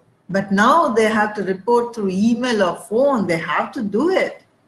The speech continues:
Documentations academically was kept, but now they have to record a session, like as we go for webinars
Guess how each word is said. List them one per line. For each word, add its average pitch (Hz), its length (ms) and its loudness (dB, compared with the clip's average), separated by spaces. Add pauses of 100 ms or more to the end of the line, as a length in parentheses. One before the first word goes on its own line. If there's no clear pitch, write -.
(1300)
Documentations 302 1160 2
academically 262 920 2
was 196 260 0
kept, - 520 -4 (160)
but 180 180 -6
now 196 260 0
they 208 120 0
have 214 160 0
to 214 60 -8
record 208 640 2
a 196 120 4
session, 196 680 -2
like 202 320 0
as 202 380 0
we 202 160 2
go 196 260 0
for 185 340 -4
webinars 185 680 -2